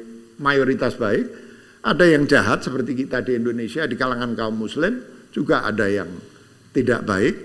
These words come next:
Tapi penguasa-penguasa inilah yang memanipulasi. Jadi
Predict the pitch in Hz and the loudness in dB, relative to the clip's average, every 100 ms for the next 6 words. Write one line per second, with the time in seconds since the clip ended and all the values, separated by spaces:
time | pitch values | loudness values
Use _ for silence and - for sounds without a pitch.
0 | - - - - - _ - 101 214 202 | -16 -20 -20 -20 -20 _ -12 -8 -4 -2
1 | 190 202 202 - 202 226 196 196 - 220 | 0 2 2 2 0 0 4 4 2 0
2 | 240 269 202 185 196 214 185 202 185 92 | 0 2 2 0 0 0 0 -2 0 2
3 | 185 175 - - - - - - - - | 2 0 -4 -6 -12 -20 -20 -20 -20 -20
4 | _ 170 165 | _ 0 0